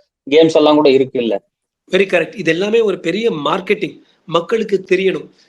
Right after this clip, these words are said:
Speaker 2: எப்படி ஒரு Facebookலயோ ஒரு, அஹ், Twitterலயோ இருந்து பின்னால இருந்து சில பேர் நம்மள வந்து மேனிபுலேட் பண்ணிட்டு இருக்காங்களோ,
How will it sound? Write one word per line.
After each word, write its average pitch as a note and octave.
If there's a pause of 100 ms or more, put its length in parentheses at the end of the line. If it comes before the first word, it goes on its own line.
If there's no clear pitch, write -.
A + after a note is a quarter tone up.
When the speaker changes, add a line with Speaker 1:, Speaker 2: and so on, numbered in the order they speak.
Speaker 2:
எப்படி F#3+
ஒரு G#3+
Facebookலயோ F#3
ஒரு, D#3 (260)
அஹ், -
Twitterலயோ E3+
இருந்து F#3
பின்னால D4
இருந்து A#3
சில G3+
பேர் A3
நம்மள F#3
வந்து F3+ (340)
மேனிபுலேட் F#3+
பண்ணிட்டு E3
இருக்காங்களோ, D#3